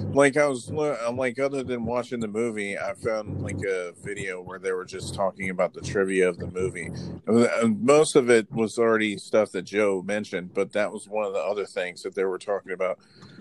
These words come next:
like, that it was possible that they were thinking about that, but it would have probably thrown off everybody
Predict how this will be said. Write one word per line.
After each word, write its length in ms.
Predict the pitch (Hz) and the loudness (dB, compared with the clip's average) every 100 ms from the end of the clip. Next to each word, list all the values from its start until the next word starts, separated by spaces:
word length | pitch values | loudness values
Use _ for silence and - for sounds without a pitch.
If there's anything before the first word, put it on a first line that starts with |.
| - | -4
like, 320 | 113 113 101 - | 4 4 4 2
that 240 | 180 208 - - | 4 4 0 0
it 80 | 120 | 2
was 160 | 110 | 2
possible 680 | - - 123 117 117 104 101 | -2 2 4 4 2 0 0
that 160 | 98 98 | 0 0
they 120 | 104 | 2
were 200 | 101 101 | 2 0
thinking 320 | 92 113 101 98 | -2 -2 -2 -2
about 280 | 92 87 | 0 0
that, 260 | - 85 76 | 0 0 0
but 140 | - 104 | -2 -2
it 160 | 85 | 2
would 160 | 113 107 | 2 2
have 100 | 98 | -2
probably 380 | - 117 107 95 | 2 4 4 0
thrown 540 | - - 110 104 104 | -6 -4 -2 0 -2
off 420 | - 98 101 90 - | -2 2 2 2 -2
everybody 600 | 101 98 98 95 92 92 | -2 0 0 -2 -2 -2